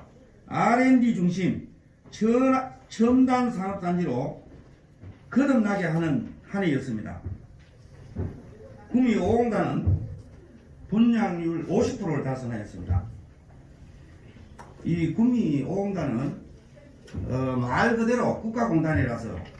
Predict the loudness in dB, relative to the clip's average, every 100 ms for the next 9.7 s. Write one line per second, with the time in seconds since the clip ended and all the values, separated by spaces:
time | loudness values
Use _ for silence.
0 | -20 -20 -20 -20 -20 -20 -20 -10 -4 -2
1 | -2 -2 -2 0 0 2 0 0 -2 -6
2 | -4 -2 0 0 0 2 0 -2 -10 -10
3 | -2 0 -2 -4 -12 -10 -6 -6 -6 -4
4 | -2 0 -2 -4 -6 -12 -20 -20 -20 -12
5 | -2 -2 -2 -2 0 0 0 0 -2 -2
6 | -4 -8 -12 -18 -20 -20 -20 -20 -20 -14
7 | -6 -6 -2 -2 2 2 2 0 -2 -2
8 | 0 -2 -2 -6 -6 -8 -10 -10 -14 -14
9 | -4 4 6 6 2 -6